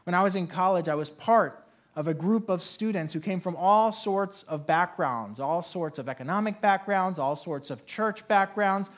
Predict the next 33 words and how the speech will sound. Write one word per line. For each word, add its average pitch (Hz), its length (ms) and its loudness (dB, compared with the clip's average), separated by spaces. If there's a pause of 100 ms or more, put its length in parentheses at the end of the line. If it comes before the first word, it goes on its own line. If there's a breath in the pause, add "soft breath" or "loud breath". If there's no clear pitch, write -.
(160 loud breath)
all 185 160 4
sorts 190 360 -2
of 156 100 -2
experience 214 880 0
backgrounds. 180 800 0
And 170 160 -2 (260 loud breath)
at 196 180 0
every 240 440 2
gathering, 196 560 4
or 147 100 2
almost 214 360 2
every 160 200 -2
gathering, 156 380 0
we 185 60 0
used 214 160 -2
to 208 80 -8
say 226 320 0
some 220 260 0
things 196 320 -4
that 175 160 -2
were 165 140 -2
true 208 480 -4
about 143 380 -2
us. 120 180 -8
They 156 60 -8
were 151 40 -8
sort 175 200 -8
of 156 60 -6
like 151 140 -4
a 131 60 -10
call 180 420 0
and 151 160 -6
response 147 680 -4